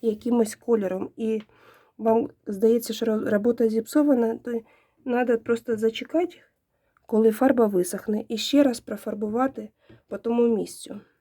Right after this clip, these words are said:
де у вас щось не вийшло. Так, тепер я складаю фарби, але кришечку з, е, коричневою фарбою я на фарбу не одягаю, даби її не з-, не зіпсувати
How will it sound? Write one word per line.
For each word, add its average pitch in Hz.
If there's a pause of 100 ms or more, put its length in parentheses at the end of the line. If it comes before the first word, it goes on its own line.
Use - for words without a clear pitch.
(520)
де 247
у 226
вас 220 (200)
щось 226
не 220
вийшло. 185 (1160)
Так, -
тепер 226 (220)
я 233
складаю 214
фарби, 214 (1200)
але 220
кришечку 226
з, -
е, 208
коричневою 214
фарбою 208 (440)
я 214
на 220
фарбу 220
не 220
одягаю, 233
даби 190
її 214
не 214
з-, 214
не 220
зіпсувати 214